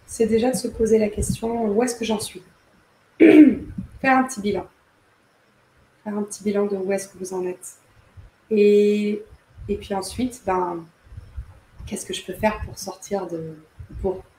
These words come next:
voilà, s'il y a besoin de, de recalibrer la direction, qu'est-ce que je peux faire ? Bon, il y a les ateliers, bien sûr, <laughs> mais il y a aussi, voilà, comment vous, vous réaligner dans votre hygiène de vie, revenir à votre corps,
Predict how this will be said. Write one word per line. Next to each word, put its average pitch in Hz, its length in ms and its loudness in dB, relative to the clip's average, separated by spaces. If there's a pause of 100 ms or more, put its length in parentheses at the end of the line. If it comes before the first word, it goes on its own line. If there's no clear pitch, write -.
(600)
voilà, 190 220 2
s'il - 240 -6
y 180 40 -2
a - 40 -4
besoin 190 360 -4
de, 170 240 -4 (100)
de 185 60 -4
recalibrer 190 640 -2
la 190 80 -2
direction, 180 560 -10 (560)
qu'est-ce - 160 -8
que 202 80 0
je - 100 -2
peux 185 100 -6
faire ? 247 400 0 (960)
Bon, 175 200 -6
il 185 60 -2
y 185 40 0
a 175 80 -2
les 175 160 -10
ateliers, 185 420 0
bien - 140 -4
sûr, 294 260 -8 (200)
<laughs> - 460 -2 (800)
mais 240 100 0
il - 20 4
y 214 80 8
a 208 80 10
aussi, 247 400 2
voilà, 214 260 4
comment 208 320 -2
vous, 175 280 -8 (400)
vous 196 100 -10
réaligner 202 500 2
dans 190 120 0
votre 180 340 -6 (720)
hygiène 190 340 -4
de 208 100 0
vie, 214 340 -4 (360)
revenir 196 360 -4
à 196 60 -2
votre 196 280 -4
corps, 247 440 -2